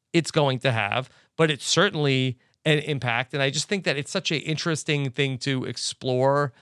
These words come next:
with people that I feel like that nobody else has really,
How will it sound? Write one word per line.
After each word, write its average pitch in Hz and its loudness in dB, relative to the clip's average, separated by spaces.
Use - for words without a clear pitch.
with 156 0
people 156 0
that 139 4
I 127 2
feel 127 -4
like 123 0
that 117 -2
nobody 190 2
else 170 0
has 127 -6
really, 123 -2